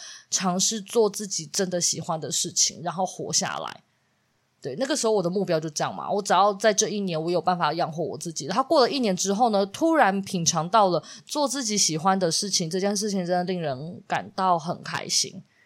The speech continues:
因为之前工-，工作啊，大家一定都有吧，每天早上起床都在挣扎，要不要请生理假呢？要不要请病假呢？要不要不要去公司呢？可是如果我今天请假后，我会被扣薪水，那我这个月薪水就会少一些，但是又，又去上班，上班的时候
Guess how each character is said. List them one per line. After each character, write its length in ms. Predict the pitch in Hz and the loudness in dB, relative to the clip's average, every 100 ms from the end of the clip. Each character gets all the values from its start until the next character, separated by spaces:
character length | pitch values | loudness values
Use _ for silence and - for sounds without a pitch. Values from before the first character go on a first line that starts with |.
| _ 175 | _ -12
因 100 | 254 | -4
为 80 | 311 | -2
之 180 | 247 262 | 0 0
前 320 | 240 190 185 | 2 2 -2
工-， 260 | - 208 214 - - | -2 -2 -2 -4 -6
工 180 | - 214 | -4 -2
作 200 | 202 208 | 2 0
啊， 160 | - - - | 0 -8 -10
大 120 | 220 | -8
家 120 | 202 | -4
一 40 | 190 | -2
定 120 | 202 | 0
都 200 | 190 170 | 2 2
有 160 | 156 | 2
吧， 260 | 92 65 - | 0 -2 -2
每 120 | - 196 | -2 2
天 160 | 302 | 4
早 100 | 330 | 6
上 120 | 220 | 6
起 120 | 254 196 | 4 2
床 160 | 180 | 2
都 80 | 180 | 4
在 80 | 202 | 4
挣 160 | 196 | 4
扎， 200 | 185 147 | 2 2
要 100 | 196 | 4
不 60 | 277 | 4
要 80 | 320 | 4
请 140 | 214 | 4
生 200 | 175 208 | 2 2
理 100 | 208 | 0
假 260 | 147 190 160 | 0 2 2
呢？ 260 | 110 110 - _ _ | 0 -8 -10 _ _
要 100 | 302 | 2
不 80 | 294 | 4
要 160 | - | 6
请 240 | 381 233 170 | 4 4 0
病 260 | 226 202 | 2 2
假 280 | 196 208 156 | 4 4 4
呢？ 260 | 160 156 185 - - | 0 -2 -2 -6 -8
要 140 | - 294 | 2 4
不 80 | |
要 120 | 269 269 | 6 4
不 180 | 202 | 4
要 120 | 190 196 | 4 4
去 140 | 220 | 2
公 200 | 180 165 | 0 0
司 300 | 170 - 156 | -2 -6 -8
呢？ 160 | 127 95 - - | -8 -8 -10 -6
可 80 | 294 | 0
是 80 | |
如 80 | 330 | 2
果 80 | 294 | 4
我 100 | 202 | 4
今 100 | 208 | 6
天 120 | 220 | 4
请 200 | 226 202 | 4 2
假 180 | 175 180 | 4 4
后， 120 | 196 | 4
我 80 | 185 | 4
会 60 | 196 | 4
被 100 | 202 | 0
扣 220 | 190 180 | 0 -2
薪 240 | 170 151 | -2 -4
水， 140 | 170 - | -8 -4
那 80 | 247 | -2
我 80 | 196 | 0
这 120 | 233 | 2
个 40 | |
月 140 | 220 196 | 4 4
薪 180 | 175 190 | 2 0
水 120 | 165 | -2
就 120 | 165 | 0
会 60 | 170 | 4
少 280 | - - | 4 2
一 60 | 147 | -2
些， 260 | 185 - 107 | -2 -2 -2
但 140 | 247 | -2
是 120 | 240 | 0
又， 80 | 262 | 2
又 120 | 254 | 4
去 160 | 240 254 | 4 2
上 240 | - 202 | 4 4
班， 180 | 185 175 | 4 2
上 180 | 185 226 | 4 4
班 120 | 202 | 4
的 40 | 170 | 2
时 100 | 180 | 2
候 180 | 180 | 2